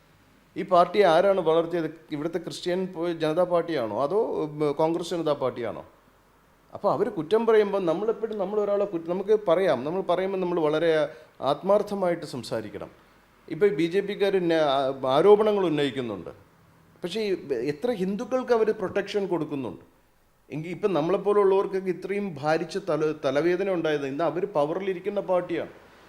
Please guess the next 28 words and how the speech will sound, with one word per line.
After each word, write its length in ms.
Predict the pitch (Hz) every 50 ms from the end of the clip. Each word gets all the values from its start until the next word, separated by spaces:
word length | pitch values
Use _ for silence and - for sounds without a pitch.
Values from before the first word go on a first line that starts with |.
| - - - - - - - - - - -
ഒരു 140 | 147 175 208
പ്രോപ്പറായിട്ട് 580 | 202 - 160 160 170 160 190 196 202 196 196
ഒരു 120 | 190 185 190
മരുന്ന് 420 | 175 156 151 151 160 165 170 165
അല്ലെങ്കിൽ 440 | 147 104 117 131 147 156 165 165 165
ഒരു 100 | 160 165
സഹായം, 600 | 160 - 151 131 135 165 160 165 170 165 139 - -
എന്തെങ്കിലും 580 | 127 131 139 156 170 190 208 208 214 208 208
ഒരു 100 | 202 202
ആവശ്യം 380 | 185 180 180 180 175 202 190 185
വന്നു 200 | 185 180 180 175
കഴിഞ്ഞാൽ 340 | 170 175 170 165 170 170 160
ബി 100 | 147 151
ജെ 180 | 147 151 170
പി 140 | 160 160 170
ഓഫീസിൽ 400 | 160 156 156 160 156 147 165 170
പോയി 200 | 147 151 151 151
കഴിഞ്ഞാൽ 380 | 139 139 151 143 147 139 135 - - - - - _ _ 101
അവരെ, 260 | 120 143 156 175 170
ഈ 300 | 143 120 113 113 113 123
നമ്മുടെ 300 | 113 127 135 147 175 -
സംസ്ഥാന 380 | - 139 131 - - 156 160
ബി 120 | 160 147 139
ജെ 120 | 135 151
പി 120 | 151 151 160
ഓഫീസിൽ 380 | 147 147 151 143 135 - 135
ആരാ 320 | 117 107 117 117 135 156 165
സഹായിക്കുന്നത്? 880 | - 139 120 101 135 147 147 147 151 156 151 151 180 185 - _ _